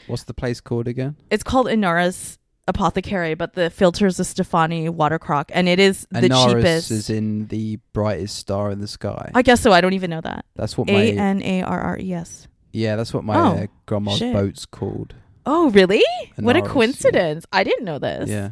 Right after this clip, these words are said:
Speaker 2: Yeah. Anyway, it's Inara's Apothecary. I have this amazing Brazilian water filter that's the cheapest and least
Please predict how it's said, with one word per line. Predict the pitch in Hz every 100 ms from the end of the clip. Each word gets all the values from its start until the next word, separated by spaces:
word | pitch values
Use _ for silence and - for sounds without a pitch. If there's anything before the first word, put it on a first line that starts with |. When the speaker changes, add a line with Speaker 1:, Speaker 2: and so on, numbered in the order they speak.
| 113 _ _ _ _ -
Speaker 2:
Yeah. | 285 185 -
Anyway, | 233 269 202
it's | 190 -
Inara's | - 220 190 233 - _ -
Apothecary. | 202 175 202 196 180 160 165
I | 185
have | 190 185
this | 214 233
amazing | 190 170 190 190
Brazilian | 180 170 160 165 165
water | 147 165
filter | - 147 143 160
that's | 143 -
the | 185 160
cheapest | 160 - 185 233 240 254 - _ _ _ _ -
and | 175 170
least | 170 170 165 170 -